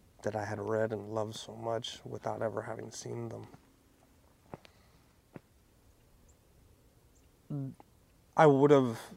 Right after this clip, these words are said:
never had the experiences that I've lived and experienced if it wasn't for hunting. The people that I've come to,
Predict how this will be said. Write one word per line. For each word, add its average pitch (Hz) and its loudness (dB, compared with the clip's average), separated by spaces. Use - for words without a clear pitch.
never 165 12
had 139 6
the 135 4
experiences 127 2
that 123 4
I've 127 8
lived 127 4
and 117 0
experienced 117 -4
if 139 0
it 139 6
wasn't 131 4
for 131 6
hunting. 113 0
The 131 6
people 165 4
that 143 6
I've 120 -2
come 135 2
to, 120 -2